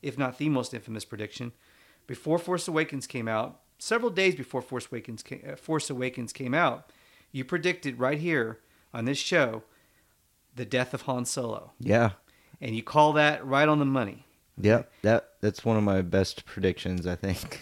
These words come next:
Speaker 2: <laughs>
Speaker 1: And we were in awe of that because, I mean, we were, at first we were like, "Oh, damn, that's, that's, that's huge." And then it happened and we're like, "Wow, you called that one right." And now we're, like, thinking back on it. It's like, I watched, you know, all the YouTube videos.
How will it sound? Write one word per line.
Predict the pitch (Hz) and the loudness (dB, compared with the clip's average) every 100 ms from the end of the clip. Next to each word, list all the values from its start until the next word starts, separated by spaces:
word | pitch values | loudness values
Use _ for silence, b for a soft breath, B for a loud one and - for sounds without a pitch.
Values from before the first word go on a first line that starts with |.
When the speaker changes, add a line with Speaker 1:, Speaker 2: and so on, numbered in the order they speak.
| - | -6
Speaker 2:
<laughs> | 107 | -6
Speaker 1:
And | 170 160 | -2 2
we | 226 | 4
were | 277 208 | 6 6
in | 175 | 6
awe | 175 196 | 6 6
of | 180 | 6
that | 165 160 | 6 4
because, | 143 - 139 123 | 0 2 2 0
I | - | 0
mean, | 151 160 | 2 6
we | 175 | 6
were, | 185 175 151 165 156 | 6 6 2 -4 -6
at | 156 147 147 | -4 -4 0
first | 202 214 - | 4 4 4
we | 147 | 2
were | |
like, | 131 117 | 2 0
"Oh, | - 151 | -2 -2
damn, | 117 139 127 101 - | 0 0 2 0 -6
that's, | 127 - | -10 -8
that's, | 135 117 113 104 | -8 -8 -10 -10
that's | 123 | -8
huge." | - 139 123 104 113 - - b b b b b b | -6 -4 -2 -2 -6 -12 -14 b b b b b b
And | - 127 | -4 2
then | 143 | 4
it | 160 | 4
happened | 135 139 127 - 117 113 | 4 4 2 0 -4 -4
and | 117 | -2
we're | 113 | -2
like, | 107 - 120 | -2 -6 -2
"Wow, | 143 143 110 113 123 - _ | 2 4 2 0 -6 -18 _
you | - | -8
called | - 151 127 | 2 4 4
that | 131 143 | 2 2
one | 110 | -2
right." | 101 98 110 b b b b b - | -4 -4 -4 b b b b b -2
And | 143 | 2
now | 139 180 220 185 | 4 4 4 4
we're, | 160 | 4
like, | 160 147 | 4 2
thinking | - 180 180 151 | -2 -6 -4 -4
back | 190 214 | -4 -2
on | 160 147 | 0 0
it. | 151 | -2
It's | 139 | -4
like, | 143 139 | -6 -4
I | 160 | -2
watched, | 190 180 160 - | 0 0 -2 -4
you | 151 | -2
know, | 147 | 0
all | 143 143 | 0 -2
the | 135 131 | -4 -4
YouTube | 135 135 | -4 -8
videos. | 120 123 139 147 | -6 -4 -2 -2